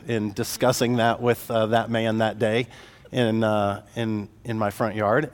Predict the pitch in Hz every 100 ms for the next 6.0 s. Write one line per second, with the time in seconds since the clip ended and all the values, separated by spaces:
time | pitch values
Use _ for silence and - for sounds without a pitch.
0 | - - 170 240 - - 214 214 - 156
1 | 214 - - _ - - 170 160 - -
2 | 156 143 135 127 - - - - - -
3 | - - _ - - - 233 202 - 135
4 | 135 139 165 175 143 135 123 147 127 131
5 | - 135 127 123 123 - 107 110 107 -